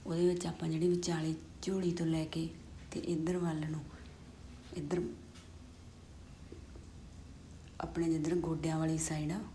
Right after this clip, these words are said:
ਉੱਧਰਲੀ ਸਾਈਡ ਨੂੰ ਆਪਾਂ ਨੀਚੇ ਨੂੰ ਕੱਟ ਪਾ-, ਪਾਉਣੇ ਨਿਸ਼ਾਨ। ਤੇ ਜਿਹੜਾ ਜੈਂਟਸ ਕਛਹਿਰਾ ਉਹ ਵੱਡਾ ਹੁੰਦਾ ਹੈ, ਇਹਦੇ ਵਿੱਚ ਆਪਾਂ ਇੱਧਰੋਂ ਗੋਡਿਆਂ ਵਾਲੀ ਸਾਈਡ ਤੋਂ ਲੈ ਕੇ ਤੇ ਝੋਲੀ ਵੱਲ ਨੂੰ ਕੱਟ ਕੱਟ ਦਿੰਦੇ ਹਾਂ। ਤਰਸ਼ੀ ਕੱਟ ਪਾ ਦੇਣੀ ਆ।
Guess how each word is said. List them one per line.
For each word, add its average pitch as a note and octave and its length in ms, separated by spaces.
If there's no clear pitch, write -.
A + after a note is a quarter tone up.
ਉੱਧਰਲੀ F3 340
ਸਾਈਡ E3 280
ਨੂੰ D#3+ 140
ਆਪਾਂ D#3+ 240
ਨੀਚੇ D#3 360
ਨੂੰ D3+ 120
ਕੱਟ D3 220
ਪਾ-, D3 240
ਪਾਉਣੇ D3 240
ਨਿਸ਼ਾਨ। D3 360
ਤੇ F3 80
ਜਿਹੜਾ F3 200
ਜੈਂਟਸ E3 360
ਕਛਹਿਰਾ F3 340
ਉਹ F#3 220
ਵੱਡਾ E3+ 320
ਹੁੰਦਾ E3 240
ਹੈ, E3 120
ਇਹਦੇ F#3 260
ਵਿੱਚ F#3 200
ਆਪਾਂ E3+ 260
ਇੱਧਰੋਂ F3 260
ਗੋਡਿਆਂ E3+ 360
ਵਾਲੀ E3 100
ਸਾਈਡ E3 260
ਤੋਂ E3+ 120
ਲੈ D#3+ 160
ਕੇ F#3 200
ਤੇ F#3 120
ਝੋਲੀ G3 340
ਵੱਲ F3 240
ਨੂੰ G3 140
ਕੱਟ F#3+ 240
ਕੱਟ D#3+ 240
ਦਿੰਦੇ D3+ 260
ਹਾਂ। D3+ 60
ਤਰਸ਼ੀ F3 340
ਕੱਟ E3+ 220
ਪਾ E3 160
ਦੇਣੀ D#3+ 240
ਆ। F#3+ 60